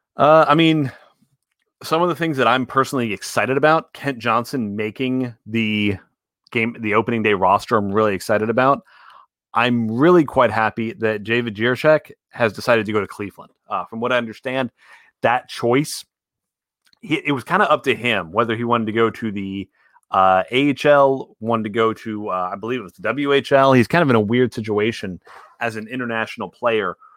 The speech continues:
um, or he could go back to his home country to, to play for the season. And I think the reason he chose Cleveland is that he really wants to,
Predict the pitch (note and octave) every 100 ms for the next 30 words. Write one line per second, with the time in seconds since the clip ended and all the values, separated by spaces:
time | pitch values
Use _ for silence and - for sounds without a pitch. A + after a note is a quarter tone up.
0 | _ _ - G2+ F#2+ F#2+ F#2+ B2+ B2+ A#2+
1 | B2 G#2+ A2+ A2 A#2 G#2 A2+ G#2 A2 -
2 | A2 G2 G2+ F#2 F#2+ A#2 G2+ F#2+ F2 C3
3 | A#2+ G#2 F2+ _ _ _ _ - C3 A#2
4 | - G3 G3+ C3+ A#2 C#3 B2 G#2+ A#2+ -
5 | G#2+ - C3+ C3 A2 F2+ - _ - _
6 | - A#2 G#2 A2+ A2 - C3 C#3 G#2+ A#2
7 | B2+ B2+ A2+ A2 A2+ A2 - - - G#2
8 | A2 A#2